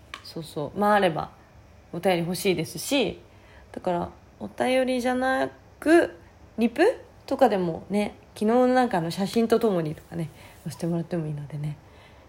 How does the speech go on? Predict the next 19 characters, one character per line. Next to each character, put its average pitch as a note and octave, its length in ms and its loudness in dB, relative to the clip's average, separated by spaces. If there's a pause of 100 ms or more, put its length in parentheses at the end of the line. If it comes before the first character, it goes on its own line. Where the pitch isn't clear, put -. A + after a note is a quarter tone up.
そ E3+ 200 -8
う D3+ 60 -6
そ D3 340 -8 (840)
う。 - 20 -12
ど E3+ 80 -4
う - 20 -8
で G3 120 -4
し - 80 -10
た E3+ 120 -8
か E3 160 -8
ね？ D3+ 280 -6
撮 - 100 -6
れ G3 80 0
ま A3 140 -2
し A#3+ 60 -12
た？ E3+ 120 -6
写 E3+ 140 -6
真。 E3 300 -6
<laughs> - 40 -10